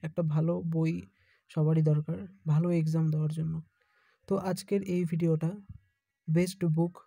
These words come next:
কোন বই থেকে তোমরা ভালো মতো পড়লে বা কীভাবে তোমরা বইটা ফলো করলে ভালো এক্সাম হবে, ভালো নাম্বার করতে পারবে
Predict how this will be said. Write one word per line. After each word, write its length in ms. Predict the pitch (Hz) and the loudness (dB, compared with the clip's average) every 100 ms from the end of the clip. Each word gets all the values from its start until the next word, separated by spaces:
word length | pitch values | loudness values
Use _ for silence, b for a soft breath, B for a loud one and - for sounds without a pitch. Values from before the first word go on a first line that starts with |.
| _ _ _ | _ _ _
কোন 280 | 185 196 185 | 0 2 2
বই 220 | 165 165 | 2 0
থেকে 260 | 165 160 | -2 -2
তোমরা 320 | 160 160 156 156 | -2 0 2 2
ভালো 240 | 151 151 | 2 2
মতো 240 | 156 156 156 | 2 0 -4
পড়লে 460 | - 156 156 156 175 185 b b - | 0 2 4 2 0 -6 b b -2
বা 120 | 156 | 0
কীভাবে 420 | 160 160 170 170 | 0 0 2 0
তোমরা 260 | 165 165 165 | 0 0 2
বইটা 280 | 160 156 160 | 2 2 -2
ফলো 300 | - 165 165 | 0 0 2
করলে 380 | 170 165 170 185 b b _ | 0 0 0 -4 b b _
ভালো 220 | 156 156 | 2 4
এক্সাম 480 | 160 170 156 170 165 | 2 0 -2 -2 0
হবে, 300 | 156 160 165 | 0 0 0
ভালো 300 | 160 156 160 | 0 0 2
নাম্বার 380 | 156 156 160 165 | 4 4 4 2
করতে 320 | 160 156 165 | -2 -4 -2
পারবে 280 | 156 156 175 | -2 -2 -4